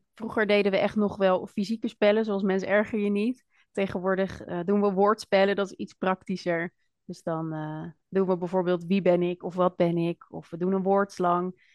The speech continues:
Ehm, dat is ook nog heel gezellig. En de focus gaat, eh, iets meer van de geluiden af.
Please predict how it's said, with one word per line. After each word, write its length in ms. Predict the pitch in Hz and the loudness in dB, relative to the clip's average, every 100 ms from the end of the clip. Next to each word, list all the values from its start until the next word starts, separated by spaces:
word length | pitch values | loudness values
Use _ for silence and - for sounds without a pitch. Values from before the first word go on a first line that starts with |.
| _ _ | _ _
Ehm, 640 | - 175 170 170 170 175 185 | -16 -12 -10 -10 -10 -12 -4
dat 200 | 196 190 | -2 -2
is 160 | 196 | -2
ook 160 | - 208 | -2 2
nog 220 | 208 196 | 2 2
heel 200 | 196 220 | 2 4
gezellig. 640 | 226 208 214 226 269 294 - _ | 4 4 4 6 2 -2 -14 _
En 160 | 214 | -2
de 60 | 214 | 0
focus 360 | 214 214 214 - | 2 2 0 -4
gaat, 280 | 202 196 - | -4 -4 -8
eh, 220 | - - | -12 -8
iets 140 | 233 | -4
meer 180 | 226 208 | 0 -2
van 180 | 202 202 | -2 -4
de 60 | 202 | -2
geluiden 440 | 196 185 190 185 | -2 0 0 0
af. 420 | 208 247 302 - | 2 2 0 -8